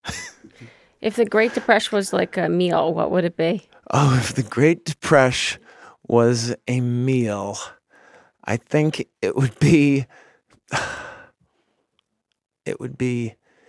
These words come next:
Speaker 1: it would be Thanksgiving dinner, I think, and probably every comedian s-, says that because there's a, like, I've, during the tour, I mean, the special will be shorter and there'll be a documentary component to it,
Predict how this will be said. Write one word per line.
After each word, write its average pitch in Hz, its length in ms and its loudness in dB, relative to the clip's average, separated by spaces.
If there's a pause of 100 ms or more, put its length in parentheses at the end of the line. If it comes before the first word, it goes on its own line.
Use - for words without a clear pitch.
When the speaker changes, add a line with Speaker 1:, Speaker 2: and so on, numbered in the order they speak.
(120)
Speaker 1:
it 120 100 0
would 135 140 4
be 139 100 4
Thanksgiving 131 640 0
dinner, 123 320 -2
I 101 100 -6
think, 107 280 -6
and 110 120 -6
probably 117 380 0
every 110 180 -4
comedian 110 520 -4
s-, - 160 -16
says 117 380 0
that 101 260 -2
because 110 340 -4
there's 113 240 -2
a, 107 180 -2 (640)
like, - 160 0 (300)
I've, 156 240 2 (240)
during 165 220 6
the 165 80 6
tour, 123 380 6
I 113 40 4
mean, 131 160 4
the 143 80 4
special 147 400 4
will 120 100 2
be 113 200 2
shorter 117 600 2 (440)
and 110 440 -2 (1080)
there'll 113 120 2
be 113 120 2
a 107 60 0
documentary 113 840 0
component 113 600 -2
to 123 180 0
it, 101 160 -4